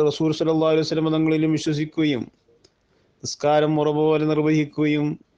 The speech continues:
നോമ്പ്, പരിശുദ്ധ റമളാനു ശരീഫിന് നോമ്പെടുക്കുകയും ഒക്കെ ചെയ്ത വ്യക്തികൾക്ക് കാന ഹക്കൻ അലല്ലാഹ്, അല്ലാഹു തആല ഹക്കായി ഏറ്റെടുത്തിട്ടുണ്ട്.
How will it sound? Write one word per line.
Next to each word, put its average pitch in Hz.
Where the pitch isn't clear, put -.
നോമ്പ്, 147
പരിശുദ്ധ 135
റമളാനു 156
ശരീഫിന് 151
നോമ്പെടുക്കുകയും 151
ഒക്കെ 127
ചെയ്ത 156
വ്യക്തികൾക്ക് 156
കാന 143
ഹക്കൻ 151
അലല്ലാഹ്, 147
അല്ലാഹു 147
തആല 156
ഹക്കായി 160
ഏറ്റെടുത്തിട്ടുണ്ട്. 147